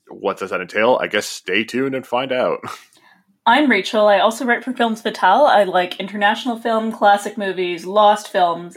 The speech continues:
Speaker 2: and just anything that's old and hard to find. That's me. Um, so I was thinking about it recently because I've had some fun interactions with dogs and cats lately, and I'm a massive dog person. And we've gone for over two years on this now,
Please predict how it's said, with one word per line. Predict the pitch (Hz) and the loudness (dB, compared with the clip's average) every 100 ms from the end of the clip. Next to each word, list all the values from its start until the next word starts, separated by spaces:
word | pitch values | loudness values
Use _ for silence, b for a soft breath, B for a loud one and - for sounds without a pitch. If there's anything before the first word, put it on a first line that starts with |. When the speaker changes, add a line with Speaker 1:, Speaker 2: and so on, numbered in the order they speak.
| - | 0
Speaker 2:
and | 196 170 165 160 - - | 2 2 0 -8 -14 -8
just | 190 - _ - | -8 -8 _ 0
anything | 240 233 233 214 | 0 0 -2 0
that's | 180 - | -2 -2
old | 190 185 185 185 | -4 -2 -2 -4
and | 175 | -2
hard | 175 160 | -4 -4
to | 160 | -6
find. | 160 160 156 | -4 -4 -4
That's | 156 147 | -6 -6
me. | - - _ B B B B B B _ - | -14 -18 _ B B B B B B _ 2
Um, | 240 240 240 | 4 6 2
so | 240 - 269 269 262 254 - | 0 2 4 4 2 0 2
I | 254 | 2
was | 254 - | 2 0
thinking | 466 554 508 | 0 2 0
about | - 247 233 | 4 4 6
it | 233 233 | 4 2
recently | 247 233 233 233 202 196 190 | -2 -4 -6 -6 -2 -2 -2
because | 185 190 214 208 196 | -2 -4 2 2 2
I've | 202 196 | 0 2
had | 220 202 | 2 0
some | - 190 185 | -2 -10 0
fun | 208 202 | 0 0
interactions | 202 202 196 - 202 180 | 0 0 0 -2 -12 -10
with | 185 | -6
dogs | 220 185 185 | -2 -2 -4
and | 180 | -12
cats | - 185 185 - - | -8 0 0 0 -6
lately, | 165 156 170 | -6 -4 -6
and | 170 | -4
I'm | 185 190 | -4 -4
a | 196 | 0
massive | 269 277 269 240 | 2 2 0 -8
dog | 208 214 202 185 | -2 0 0 -4
person. | 190 180 190 185 196 B B B _ 320 | -8 -6 -6 -6 -10 B B B _ 2
And | 330 320 240 | 2 2 -2
we've | 349 - | -4 0
gone | - 302 294 254 | 4 4 2 0
for | 262 240 220 202 - | 2 4 4 2 2
over | 254 247 240 | 2 2 0
two | - 233 | -4 -4
years | 190 185 180 180 | -2 -2 -2 -2
on | 160 | -2
this | 156 151 - | -2 -4 -4
now, | 156 156 151 147 | -2 0 0 0